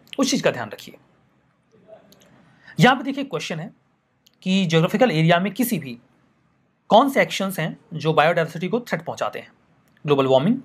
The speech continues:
fragmentation of habitat, invasion of alien species,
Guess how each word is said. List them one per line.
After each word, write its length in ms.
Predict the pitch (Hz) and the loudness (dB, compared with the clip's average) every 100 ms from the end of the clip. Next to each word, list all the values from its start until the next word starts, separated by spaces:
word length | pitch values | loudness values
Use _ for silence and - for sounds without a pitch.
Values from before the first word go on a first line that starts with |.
| - | -4
fragmentation 560 | - 139 180 233 214 156 | -2 0 -2 -2 -2 -4
of 40 | |
habitat, 360 | - 127 131 175 - _ _ _ _ _ | -2 -4 -4 -8 -12 _ _ _ _ _
invasion 380 | 147 147 165 170 | -2 2 2 2
of 120 | 175 | 0
alien 260 | 135 151 160 | 0 -2 -2
species, 300 | 160 165 | -2 0